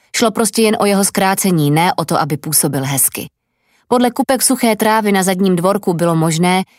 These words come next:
že přerostl natolik, až jeho posekání nakázalo město. Zbylá tráva byla tak suchá, že ji nebude třeba vůbec sekat,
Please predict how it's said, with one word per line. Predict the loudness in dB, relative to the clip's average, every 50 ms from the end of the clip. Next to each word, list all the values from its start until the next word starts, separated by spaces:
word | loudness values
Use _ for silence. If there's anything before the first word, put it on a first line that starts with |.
| _ _ _ -4
že | -2 0 0
přerostl | 0 0 0 0 0 0 0 -2 -2 0 0 2
natolik, | 2 2 0 0 0 0 0 0 -2 -4 -4
až | -4 -2 0 0
jeho | 0 0 0
posekání | 0 -2 0 0 0 0 0 0 2 2 2 2 2
nakázalo | 2 2 2 0 0 0 0 0 0 0
město. | 0 0 0 -2 -2 -4 -8 -10 -16 _ _ _ _ _ _ _ _ _ _ _ -6
Zbylá | -2 0 2 2 2 2 2
tráva | 0 0 0 2 2 0 2
byla | 2 0 0
tak | 0 -2 -4 -2
suchá, | -2 -2 -2 -2 0 0 2 2 2
že | 2 0
ji | 0 2 2
nebude | 0 0 0 0 0 0
třeba | 0 -2 -2 -2 -2 -2
vůbec | -2 -2 -2 -2 -2 -2
sekat, | -2 -2 -2 -2 -2 -2 -2 -4 -4